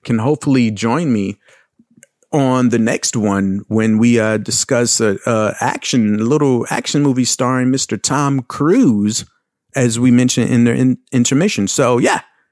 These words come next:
hopefully you guys will tune in for that. We're gonna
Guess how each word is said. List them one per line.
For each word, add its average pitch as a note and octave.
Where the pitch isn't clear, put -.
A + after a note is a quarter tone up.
hopefully C#3+
you D3
guys C#3
will B2
tune C#3+
in C3
for B2+
that. C3+
We're A#2
gonna A2+